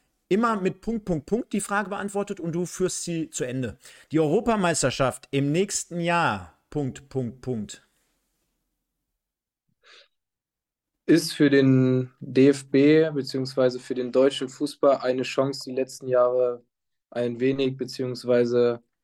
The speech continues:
Speaker 2: viel vergessen zu machen.
Speaker 1: Ja, ich glaub, da, <laughs> da, da hoffen wir alle drü-, drauf. Ähm, ich interessiere mich in meiner Freizeit neben dem Fußball für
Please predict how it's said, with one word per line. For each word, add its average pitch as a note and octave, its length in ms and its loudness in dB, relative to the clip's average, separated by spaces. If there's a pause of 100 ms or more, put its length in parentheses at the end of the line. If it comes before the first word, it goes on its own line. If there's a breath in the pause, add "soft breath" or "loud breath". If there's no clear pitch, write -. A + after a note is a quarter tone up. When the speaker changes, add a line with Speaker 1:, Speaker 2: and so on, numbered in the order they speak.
(440)
Speaker 2:
viel C#3+ 380 0
vergessen C3 420 -4
zu B2+ 120 -8
machen. A2 360 -8 (2250)
Speaker 1:
Ja, G#2 460 -8
ich - 80 -20
glaub, G#2+ 240 -6
da, A2 260 -12 (140)
<laughs> - 220 -20
da, - 80 -10 (420)
da A#2+ 80 -2
hoffen C3 240 -2
wir G2 60 -6
alle C3+ 180 -2
drü-, A2+ 320 -10
drauf. C3 340 -6 (720)
Ähm, D3+ 920 -2 (680)
ich D#3+ 180 -2
interessiere G#3 480 -2
mich A3 260 -2
in F#3+ 80 -4
meiner F#3 320 0
Freizeit E3+ 600 -4
neben G3 420 0
dem F3+ 160 -2
Fußball A2 720 -8
für G#2+ 640 -4